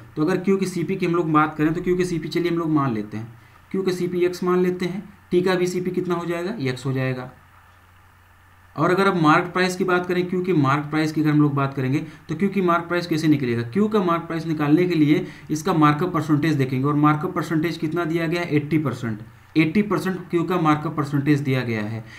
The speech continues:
तो अगर सीपीएक्स है तो mark price कितनी हो जाएगी? वन पॉइंट एट एक्स हो जाएगी कि नहीं हो जाएगी? आप लोग बताओ, वन पॉइंट एट एक्स होगी कि नहीं?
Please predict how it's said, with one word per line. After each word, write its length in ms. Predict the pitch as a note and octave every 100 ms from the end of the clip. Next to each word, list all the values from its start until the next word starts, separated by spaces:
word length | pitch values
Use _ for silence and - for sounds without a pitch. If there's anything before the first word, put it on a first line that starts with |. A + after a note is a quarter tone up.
| - -
तो 60 | D#3
अगर 160 | D#3+ G#3
सीपीएक्स 640 | G3 F#3+ G#3+ F#3 G3+ -
है 200 | E3 D3 D3 - - -
तो 60 |
mark 320 | E3+ F3 F3+
price 220 | F3+ F#3+ F#3
कितनी 240 | F3+ G3
हो 100 | F#3
जाएगी? 340 | F#3+ F#3+ A3+ D4 - -
वन 220 | E3 F3+
पॉइंट 320 | E3+ F3+ F3
एट 140 | E3 E3
एक्स 180 | F3
हो 60 | F3
जाएगी 240 | E3+ E3+
कि 80 | E3+
नहीं 100 | D3+
हो 80 | A#2+
जाएगी? 260 | A2 G#2 C3+
आप 120 | C#3
लोग 100 | C3
बताओ, 240 | A#2 G2 G#2
वन 200 | D3+ D#3
पॉइंट 280 | D#3 D#3+ -
एट 180 | D3+
एक्स 200 | D#3+ D#3
होगी 220 | D3 D3 D3+
कि 80 |
नहीं? 200 | A#2+ G#2